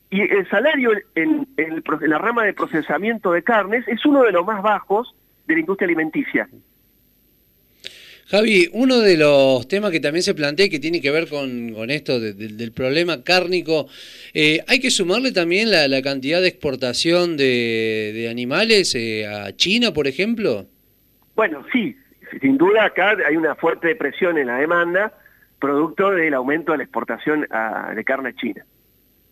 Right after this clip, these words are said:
Speaker 1: ¿no? Es, es una, es un, una presión fuerte que se ejerce sobre el stock existente, ¿no? De-, recordemos el ciclo ganadero, o sea, un ci-, el ciclo ganadero es largo, son muchos años, hasta que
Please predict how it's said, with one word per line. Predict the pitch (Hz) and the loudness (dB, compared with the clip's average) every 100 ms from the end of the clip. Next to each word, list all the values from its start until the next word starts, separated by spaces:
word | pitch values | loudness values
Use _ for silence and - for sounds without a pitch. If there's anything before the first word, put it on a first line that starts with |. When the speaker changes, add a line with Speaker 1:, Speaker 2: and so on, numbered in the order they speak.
| _ | _
Speaker 1:
¿no? | 117 123 - | -8 -8 -6
Es, | 123 - | -8 -6
es | - 127 | -8 -2
una, | 131 - | -2 -2
es | 131 | -2
un, | 139 123 - | -2 -2 0
una | 131 110 120 117 113 | 2 2 0 -4 -6
presión | - 127 - 156 151 - | -6 -10 -4 -2 -2 -4
fuerte | 156 156 160 - 196 196 _ _ _ - | -2 -2 -2 -2 -2 -4 _ _ _ -6
que | 127 | -4
se | - | -2
ejerce | 120 147 156 - 196 196 | -2 -2 -2 -2 -4 -2
sobre | 147 175 185 180 131 | 0 0 -2 -4 -4
el | 120 | -6
stock | 113 165 156 | -6 -4 -4
existente, | 139 120 120 214 175 107 98 - _ _ | -4 -4 -2 0 -2 -4 -10 -12 _ _
¿no? | 147 160 | -2 -2
De-, | 127 - - | -6 -12 -8
recordemos | - 147 175 254 | -4 -2 -2 0
el | 196 | -4
ciclo | - 180 | -2 0
ganadero, | 151 165 240 147 | 2 2 2 0
o | 127 107 | -2 -4
sea, | 139 110 - _ _ | -4 -4 -8 _ _
un | 131 | -6
ci-, | - | -2
el | 107 127 | -2 2
ciclo | 170 | 2
ganadero | 147 180 156 | 2 0 0
es | |
largo, | 160 170 139 120 104 _ _ - | 0 0 -2 -6 -10 _ _ -4
son | 131 | 0
muchos | 175 196 - | 2 0 -2
años, | 190 143 117 - _ _ _ _ _ | -2 -2 -6 -12 _ _ _ _ _
hasta | - - 131 | -12 -8 -10
que | - 147 | -4 -4